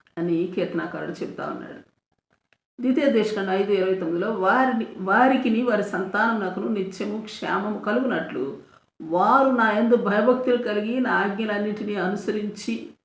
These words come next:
అనుసరించుచు, అనుసరించు మనసు వారికి ఉండిన ఎడల మేలు"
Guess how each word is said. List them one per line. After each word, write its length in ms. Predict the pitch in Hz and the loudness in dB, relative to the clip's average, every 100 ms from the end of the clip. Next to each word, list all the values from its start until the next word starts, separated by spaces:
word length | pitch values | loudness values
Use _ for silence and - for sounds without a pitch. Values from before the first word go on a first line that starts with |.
| _ _ - | _ _ -4
అనుసరించుచు, 1000 | 208 233 - 233 208 - - 214 - - - _ _ _ _ _ _ 196 | -2 0 0 -2 -2 -8 -8 -4 -4 -6 -16 _ _ _ _ _ _ 0
అనుసరించు 640 | 240 247 269 269 247 233 | 2 2 2 2 2 0
మనసు 360 | 196 240 254 247 | 0 0 0 0
వారికి 340 | 202 190 - | 2 0 0
ఉండిన 220 | 220 247 | 0 0
ఎడల 680 | 190 180 190 165 165 185 190 - _ _ _ _ _ _ _ _ _ - | 0 0 2 2 2 0 -4 -14 _ _ _ _ _ _ _ _ _ 0
మేలు" 580 | 180 190 196 170 - | 6 6 8 4 2